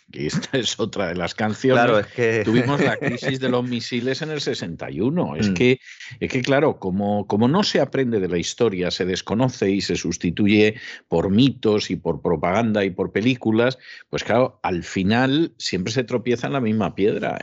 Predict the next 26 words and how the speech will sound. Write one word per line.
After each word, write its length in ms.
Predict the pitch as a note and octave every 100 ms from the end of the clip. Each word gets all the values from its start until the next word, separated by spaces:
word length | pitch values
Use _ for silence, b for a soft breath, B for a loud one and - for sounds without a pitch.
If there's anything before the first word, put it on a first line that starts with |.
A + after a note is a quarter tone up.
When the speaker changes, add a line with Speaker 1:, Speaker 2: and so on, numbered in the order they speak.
| -
Speaker 1:
Es 80 |
decir, 260 | F#2 G2 A#2+
hubo, 480 | C3+ E3+ E3 D#3+ -
hubo 540 | C3 D3+ E3+ E3 D3 -
una 260 | B2+ C3
vez, 480 | C3+ D3+ C#3 - - _ _
<laughs> 580 | - C3+ A2 - - -
érase 420 | C3 D#3 D#3+ -
una 220 | C#3 A#2
vez, 420 | G#2+ G#2+ C3+ - -
once 340 | A2 C3+ C#3+ B2+
upon 240 | A#2 G#2
a 80 | E2+
time, 460 | D2+ C#2+ F2+ B2 C#2+
¿no? 160 | F#2+
Speaker 2:
<laughs> 420 | A2 - A2+ -
Speaker 1:
Que, 200 | - A2 A2+
que 160 | A#2
resulta 600 | A2 A2 G#2+ C#3+ C#3+ E3
que 80 | E3+
Estados 340 | G2+ - A#2+ C#3+
Unidos 400 | C3+ C#3+ D#3+ -
colocó 400 | G#2+ F2+ G#2+ C3
misiles 840 | B2+ G2 - A2+ C3 C3 - -
en 160 | - E2
Turquía, 500 | F2 - D2+ B1+